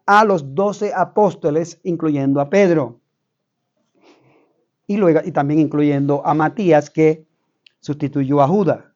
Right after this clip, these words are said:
Todos ellos fueron testigos oculares de la resurrección de nuestro amado Señor Jesucristo. Y vean que ellos no fueron los únicos testigos oculares de la resurrección de Cristo. Observen el versículo seis.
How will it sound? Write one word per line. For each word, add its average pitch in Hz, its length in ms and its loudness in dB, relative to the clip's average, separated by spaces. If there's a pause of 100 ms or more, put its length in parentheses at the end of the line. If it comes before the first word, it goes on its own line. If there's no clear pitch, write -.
(880)
Todos 311 500 6
ellos 185 380 4
fueron 254 340 6
testigos 285 640 2
oculares 220 800 2
de 196 120 0
la 185 120 2
resurrección 190 840 0
de 247 100 4
nuestro 208 320 -4
amado 196 240 -4
Señor 190 220 -6
Jesucristo. 202 640 -4 (460)
Y 247 120 6
vean 370 360 6
que 302 180 4
ellos 302 180 6
no 247 140 2
fueron 359 420 0
los 285 220 4
únicos 233 380 2
testigos 196 420 0
oculares 170 500 2
de 156 80 -2
la 151 100 2
resurrección 151 720 -4
de 202 120 -2
Cristo. 139 500 -6 (2500)
Observen 226 360 2
el 214 60 0
versículo 202 380 0
seis. 262 560 -6